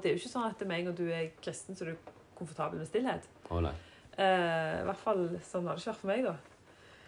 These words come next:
Speaker 1: Eh, men så er det en historie fra Gamle Testamentet om en profet som heter Elia. Eh, fordi vi kan jo gjerne ha et bilde av Gud som er sånn, sånn stort, og det er liksom,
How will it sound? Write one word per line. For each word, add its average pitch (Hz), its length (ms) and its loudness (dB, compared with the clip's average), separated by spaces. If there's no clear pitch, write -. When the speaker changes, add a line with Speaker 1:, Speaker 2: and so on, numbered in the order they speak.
Speaker 1:
Eh, 190 320 8
men 240 160 6
så 254 220 4
er 220 180 4
det 233 80 4
en 220 140 0
historie 214 420 0
fra 185 240 0
Gamle 180 240 -2
Testamentet 226 500 -6
om 175 160 0
en 175 120 0
profet 190 400 -4
som 170 120 -4
heter - 300 -6
Elia. 196 300 0
Eh, 165 480 -2
fordi 208 240 -4
vi 220 160 0
kan 233 140 2
jo 240 80 4
gjerne 180 180 0
ha 214 140 -2
et - 80 -10
bilde 160 240 -2
av 180 100 -4
Gud 214 260 -2
som 175 160 -8
er 170 60 -6
sånn, 165 220 -2
sånn 180 80 -12
stort, 196 800 0
og 165 240 6
det 175 80 4
er 175 80 2
liksom, 160 220 -4